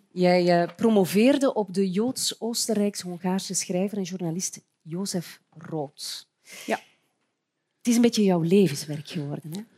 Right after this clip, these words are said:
Speaker 2: Ja.
Speaker 1: Die man heeft jouw leven bepaald, zo is het toch wel?
Speaker 2: Toch de laatste tien jaar, ja.
Speaker 1: Zo
Speaker 2: Ja.
Speaker 1: is dat.
Speaker 2: Ja.
Speaker 1: Ehm, je bent zelfs oprichter van het Jozef Roth Genootschap.
Speaker 2: Ja.
Speaker 1: Wat voor een man was Jozef Roth?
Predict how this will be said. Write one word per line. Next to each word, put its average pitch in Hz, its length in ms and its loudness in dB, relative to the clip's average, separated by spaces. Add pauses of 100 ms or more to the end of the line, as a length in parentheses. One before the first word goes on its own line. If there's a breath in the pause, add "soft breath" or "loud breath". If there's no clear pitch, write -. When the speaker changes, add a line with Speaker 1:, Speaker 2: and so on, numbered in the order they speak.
(120)
Speaker 2:
Ja. 190 120 -4
Speaker 1:
Die 196 160 4
man 247 300 4
heeft 208 220 2
jouw 202 120 2
leven 202 340 4
bepaald, 147 460 -2
zo 180 220 -2
is 175 140 -4
het 160 100 -8
toch 143 200 -10
wel? 147 240 -12 (340)
Speaker 2:
Toch 214 180 -2
de 208 100 0
laatste 190 360 -4
tien 190 220 -6
jaar, 143 260 -6
ja. 139 200 -14 (100)
Speaker 1:
Zo 185 300 -2
Speaker 2:
Ja. 180 100 0
Speaker 1:
is 180 120 -2
dat. 156 200 -8
Speaker 2:
Ja. 170 60 -10 (340 soft breath)
Speaker 1:
Ehm, 190 240 4 (120)
je 196 120 0
bent 190 220 0
zelfs 170 280 -6
oprichter 208 580 -6
van 185 120 -4
het - 200 -8
Jozef 185 640 -6
Roth 180 420 -8
Genootschap. 151 760 -8
Speaker 2:
Ja. - 120 -4 (1080)
Speaker 1:
Wat 196 280 -4
voor 196 160 -2
een 160 140 -4
man 185 200 -4
was 147 220 -8
Jozef 147 340 -12
Roth? - 460 -14